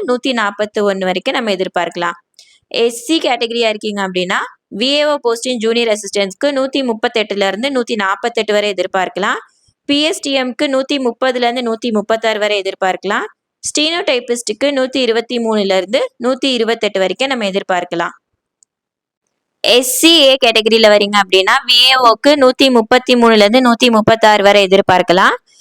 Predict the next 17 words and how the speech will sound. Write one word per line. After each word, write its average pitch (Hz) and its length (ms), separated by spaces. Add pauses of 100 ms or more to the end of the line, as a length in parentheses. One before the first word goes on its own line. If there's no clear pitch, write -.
(340)
பி 285 160
எஸ் 330 200
டி 294 80
எம்க்கு 285 320
நூத்தி 269 320
முப்பத்தொன்னுல 240 720
இருந்து 220 260
நூத்தி 247 280
முப்பத்து 233 420
வரை, 220 200 (220)
முப்பத்தி 226 400
எட்டு 214 280
வரை 247 200
எதிர்பார்க்கலாம். 196 760 (420)
ஸ்டீனோடைபிஸ்டுக்கு 294 1040
வந்து 262 160
நூத்தி 285 320